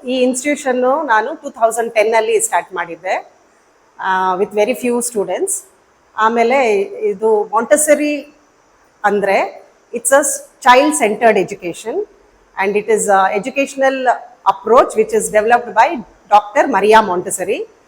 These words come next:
ಅವ್ರು ಬಂದು ಇಟಾಲಿಯನ್, ಆ, ಫಿಸಿಷಿಯನ್ ಕಮ್ ಎಜುಕೇಟರ್. So in early nineties ಅಲ್ಲಿ ಅವ್ರು ಸ್ಟಾರ್ಟ್ ಮಾಡಿದ್ರು and then it spread throughout the world.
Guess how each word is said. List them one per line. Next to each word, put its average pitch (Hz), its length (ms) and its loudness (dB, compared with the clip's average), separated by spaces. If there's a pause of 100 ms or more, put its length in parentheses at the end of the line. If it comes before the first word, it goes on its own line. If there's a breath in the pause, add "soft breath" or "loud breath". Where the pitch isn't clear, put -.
(200)
ಅವ್ರು 233 200 4
ಬಂದು 254 380 2
ಇಟಾಲಿಯನ್, 277 680 2
ಆ, 196 460 0
ಫಿಸಿಷಿಯನ್ 226 720 0 (360)
ಕಮ್ 330 280 4
ಎಜುಕೇಟರ್. 196 540 -4 (600)
So 214 240 4
in 214 80 4
early 214 580 2
nineties 277 580 0
ಅಲ್ಲಿ 202 280 -6 (100)
ಅವ್ರು 254 200 4
ಸ್ಟಾರ್ಟ್ 208 380 2
ಮಾಡಿದ್ರು 185 500 -6 (520)
and 220 120 0
then 320 140 2
it 247 100 -2
spread 247 300 0
throughout 233 840 2
the 180 120 -2
world. 190 300 2